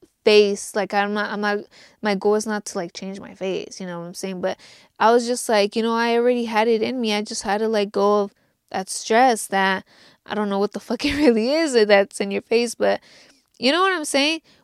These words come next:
You just really have to focus on you and not on nobody else. Don't focus on anybody else's beauty.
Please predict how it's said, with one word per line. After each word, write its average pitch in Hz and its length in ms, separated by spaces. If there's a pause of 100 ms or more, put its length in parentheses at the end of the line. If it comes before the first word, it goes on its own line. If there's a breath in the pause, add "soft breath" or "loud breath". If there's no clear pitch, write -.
You 262 260
just 330 220
really 269 260
have 247 180
to 240 120
focus 214 420
on 190 140
you 202 340 (1500 loud breath)
and 196 560 (100)
not 208 320
on 202 120
nobody 185 360
else. - 440 (960)
Don't 214 280
focus 220 400
on 196 180
anybody 208 540
else's 202 460 (320)
beauty. 214 840